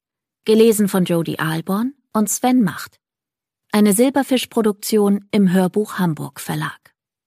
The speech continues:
Gabriela. Es klingelt.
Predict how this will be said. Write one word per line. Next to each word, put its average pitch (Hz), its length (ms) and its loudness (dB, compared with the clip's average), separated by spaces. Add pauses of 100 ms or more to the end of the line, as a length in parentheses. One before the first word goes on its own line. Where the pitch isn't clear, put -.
(2250)
Gabriela. 196 760 2 (1700)
Es 220 180 -2
klingelt. 180 460 -2